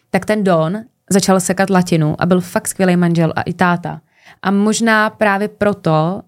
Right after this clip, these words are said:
že si vzal tu Mary Ann, tak mu to pomohlo, protože ona ho tak jakoby uzemnila, dala mu nějaký ten cíl,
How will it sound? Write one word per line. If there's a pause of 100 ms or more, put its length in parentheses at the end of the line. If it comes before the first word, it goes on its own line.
(520)
že
si
vzal
tu
Mary
Ann, (400)
tak
mu
to
pomohlo,
protože
ona
ho (400)
tak
jakoby
uzemnila, (340)
dala
mu
nějaký
ten
cíl,